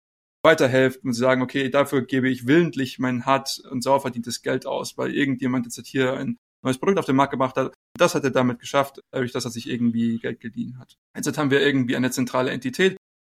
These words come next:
beispielsweise eine Zentralbank, die hier jetzt reinkommt und sagt, „Mensch, jetzt verringern wir die, die Zinsen, äh, Zinsen künstlich.“ Und auf einmal ist diese, diese Mehrwertschaffung, die wir in, in der, in der Wirtschaft beobachten, gar nicht mehr wirklich so da.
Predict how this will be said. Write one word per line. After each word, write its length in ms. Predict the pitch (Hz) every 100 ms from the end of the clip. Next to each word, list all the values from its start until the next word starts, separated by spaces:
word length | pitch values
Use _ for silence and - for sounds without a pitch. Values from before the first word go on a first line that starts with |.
| -
beispielsweise 520 | 135 135 - 143 131
eine 140 | 131
Zentralbank, 640 | 127 123 117 151 151 147 135
die 100 | 120
hier 140 | 120
jetzt 200 | 120 -
reinkommt 400 | 151 156 - 135
und 120 | 135
sagt, 320 | 120 131 131 _ _ _
„Mensch, 180 | 147 147
jetzt 200 | 143 -
verringern 320 | 139 135 143
wir 80 | 127
die, 180 | 123 120
die 200 | - 127
Zinsen, 480 | 120 170 156 147 147
äh, 80 | -
Zinsen 420 | 160 143 135 131 -
künstlich.“ 480 | 202 202 175 165 - _ -
Und 80 | 131
auf 140 | 127
einmal 500 | - 170 147 143 139 - -
ist 200 | 127 135
diese, 260 | 123 123
diese 220 | 123 120
Mehrwertschaffung, 960 | 120 131 185 131 127 - 135 147 165 180 _ _ _ -
die 160 | 123
wir 240 | 120 120 -
in, 120 | -
in 140 | 131
der, 200 | 120 120
in 140 | 120 117
der 280 | 117 113 120 _ _ -
Wirtschaft 320 | 131 127 120
beobachten, 520 | 160 170 165 - 156 - _ -
gar 80 |
nicht 100 | 165
mehr 100 | 156
wirklich 280 | 147 151 131
so 340 | 143 135 135 - _
da. 540 | 135 123 117 117 -